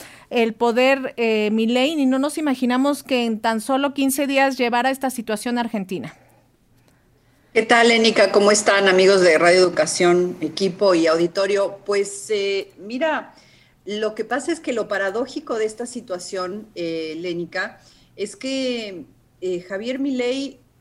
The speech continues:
Speaker 2: no prometió otra cosa. O sea, él dijo exactamente que iba a hacer todo esto y cincuenta y seis por ciento de los votantes lo eligió.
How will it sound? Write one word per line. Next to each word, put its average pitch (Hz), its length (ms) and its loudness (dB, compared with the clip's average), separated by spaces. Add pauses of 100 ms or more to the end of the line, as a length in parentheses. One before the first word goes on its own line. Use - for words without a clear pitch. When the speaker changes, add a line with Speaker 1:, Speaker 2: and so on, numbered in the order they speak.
Speaker 2:
no 214 480 -10
prometió 220 580 -4
otra 220 280 -6
cosa. 202 460 -8 (880)
O 165 80 -10
sea, 202 220 -4
él 220 160 0
dijo 254 240 -4
exactamente 226 800 -6
que 214 100 -2
iba 214 200 -4
a 214 40 -4
hacer 202 340 -4
todo 202 300 -2
esto 190 480 -6 (800)
y 190 100 -10
cincuenta 190 440 -4
y 196 60 -2
seis 220 260 -4
por 220 180 -12
ciento 214 800 -4
de 170 120 -6
los 165 220 -8
votantes 180 880 -8
lo 165 220 -4
eligió. 220 640 -8